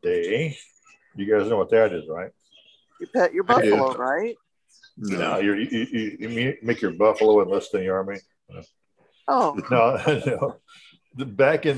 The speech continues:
Speaker 1: the eighteen, the late eighteen hundreds, they would have, uh, black
Speaker 3: Black people.
Speaker 1: people in the, in the army, and because of their skin color and hair, the Indians
Speaker 3: Civil
Speaker 1: referred to
Speaker 3: War.
Speaker 1: them as buffalo.
Speaker 2: Oh.
Speaker 1: So they,
Speaker 3: The
Speaker 1: they, to them, they
Speaker 3: buffalo.
Speaker 1: resembled the,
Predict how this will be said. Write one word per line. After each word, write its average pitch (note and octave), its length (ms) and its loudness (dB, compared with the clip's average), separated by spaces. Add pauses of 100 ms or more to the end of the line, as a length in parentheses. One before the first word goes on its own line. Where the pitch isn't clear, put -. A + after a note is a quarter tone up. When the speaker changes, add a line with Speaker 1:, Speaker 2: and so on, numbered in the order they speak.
Speaker 1:
the A2 400 -2
eighteen, A#2+ 840 -6 (180)
the - 80 -6
late A#2+ 420 4
eighteen A#2 340 -2
hundreds, G#2+ 520 -4
they G#2+ 80 4
would G2 140 -2
have, G2 240 -4 (180)
uh, - 520 -14
black - 20 -16
Speaker 3:
Black G2 420 -2
people. G2 340 -4
Speaker 1:
people A2 420 -4
in G#2 60 -10
the, G2+ 200 -10
in F#2+ 80 -10
the G2 120 -8
army, G#2 460 -6 (560)
and G#2 100 -2
because A2+ 440 2
of G#2+ 80 4
their F#2+ 180 0
skin A2+ 380 -6
color G#2 460 -2
and F2+ 120 -10
hair, G2+ 380 -4 (680)
the G#2 160 -8
Indians A2+ 420 -2
Speaker 3:
Civil F#2+ 160 2
Speaker 1:
referred F#2 360 0
to - 40 -10
Speaker 3:
War. G2+ 80 -2 (100)
Speaker 1:
them - 20 -4
as - 60 -18 (100)
buffalo. E2 560 -6 (1040)
Speaker 2:
Oh. E3+ 380 0 (140)
Speaker 1:
So F#2+ 120 -4
they, F#2+ 100 -6
Speaker 3:
The G#2 60 -6
Speaker 1:
they, G2+ 180 0
to F2 200 -2
them, A2+ 160 0
they G#2+ 140 -2
Speaker 3:
buffalo. - 20 -6 (100)
Speaker 1:
resembled F2+ 440 -8
the, F2 160 -4